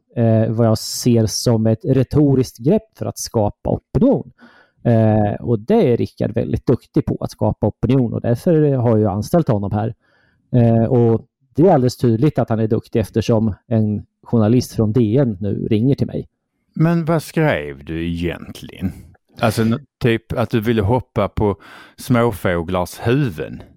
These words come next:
Speaker 1: <laughs>
Speaker 2: Karatesparka en räv.
Speaker 1: Ja.
Speaker 2: Alltså, gör en, alltså, så här,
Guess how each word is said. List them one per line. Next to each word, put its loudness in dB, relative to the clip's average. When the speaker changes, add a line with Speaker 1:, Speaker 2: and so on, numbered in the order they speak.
Speaker 1:
<laughs> -2
Speaker 2:
Karatesparka 0
en 0
räv. -4
Speaker 1:
Ja. 2
Speaker 2:
Alltså, 0
gör 2
en, -4
alltså, 0
så -2
här, 0